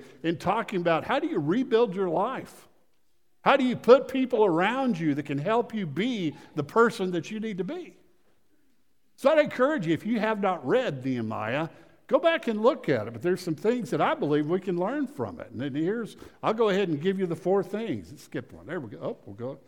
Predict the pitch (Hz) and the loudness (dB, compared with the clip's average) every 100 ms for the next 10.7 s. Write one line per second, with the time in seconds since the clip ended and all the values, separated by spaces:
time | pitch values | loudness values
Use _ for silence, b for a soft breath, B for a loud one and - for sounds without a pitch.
0 | b b b b - 127 110 82 - 135 | b b b b -8 -4 -4 -6 -8 -6
1 | 151 123 117 107 113 107 101 87 73 - | -4 -4 -4 -2 -4 -4 -8 -14 -16 -20
2 | _ _ _ _ _ _ - 220 175 131 | _ _ _ _ _ _ -6 -4 -2 -2
3 | 101 92 165 247 185 120 123 208 185 110 | -4 0 4 6 6 2 0 0 -2 -6
4 | - b b b _ - 311 285 233 330 | -10 b b b _ 2 2 2 2 2
5 | - 277 294 285 269 285 262 160 180 185 | 2 0 6 6 6 2 0 0 0 0
6 | 240 196 220 202 185 262 311 160 175 226 | 0 -2 -4 -6 -6 -4 -2 0 0 0
7 | 233 226 226 202 165 175 175 B B - | -2 0 0 -2 -2 -2 -2 B B 2
8 | 170 165 156 - 185 254 247 160 120 117 | 2 2 -2 0 4 6 6 6 2 0
9 | - 135 139 139 135 170 226 208 208 196 | -4 -4 -4 -2 0 2 2 2 2 0
10 | 139 151 151 185 165 135 - | -2 -2 2 2 2 0 -6